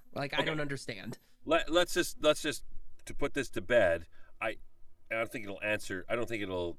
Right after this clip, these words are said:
Speaker 2: uh, suffice. I don't think it'll give you closure, but,
Speaker 1: Nothing
Speaker 2: and I
Speaker 1: will give
Speaker 2: totally
Speaker 1: me
Speaker 2: get where you're coming
Speaker 1: closure.
Speaker 2: from, but the fact that they go from this spot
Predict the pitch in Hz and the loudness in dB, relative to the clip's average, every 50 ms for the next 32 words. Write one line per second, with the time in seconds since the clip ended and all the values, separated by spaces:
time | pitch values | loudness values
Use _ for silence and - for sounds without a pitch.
0 | - - - 90 85 80 78 76 76 - - - - - - - - - - 82 | -10 -6 -4 -2 0 0 0 -2 -4 -6 -10 -12 -10 -10 -6 -4 -2 -2 -2 0
1 | - - 107 95 85 80 - - - - - - - - - - - - - - | 0 2 2 2 2 0 -4 -6 -8 -8 -8 -8 -8 -10 -10 -12 -14 -14 -14 -12
2 | - - - - - - - - - - - - - 117 120 110 117 120 110 101 | -10 -10 -12 -12 -14 -12 -10 -10 -10 -12 -12 -8 -6 -4 -4 -2 -2 -2 -2 -4
3 | 95 92 90 85 80 78 78 98 101 87 87 95 95 87 - - - 104 101 95 | -4 -4 -6 -6 -8 -8 -8 -8 -8 -8 -8 -8 -6 -6 -8 -8 -6 -4 -2 -2
4 | 92 85 76 76 71 73 73 92 82 - - - - - - - - - - 101 | -2 -4 -4 -8 -8 -4 -2 -2 -2 -2 -4 -10 -12 -8 -6 -6 -6 -6 -6 -6
5 | - - 156 170 165 - - 214 151 - 151 131 120 110 107 107 143 139 127 - | -4 -2 -2 -2 0 2 2 2 2 2 2 2 0 -2 0 0 2 2 2 0
6 | 113 98 95 95 92 - - - - - - - - - 139 - - 190 202 208 | -2 -4 -4 -4 -6 -6 -10 -14 -14 -14 -14 -12 -6 -4 -4 4 6 6 6 6
7 | - - - - 160 147 139 120 104 101 120 135 135 139 - 135 127 113 110 101 | 4 -2 0 2 2 2 2 0 -2 -2 0 2 2 2 0 -2 -4 -4 -4 -4
8 | 98 113 151 185 180 - - - 180 175 175 170 165 147 | -2 0 0 0 0 0 -2 0 0 2 2 2 0 -2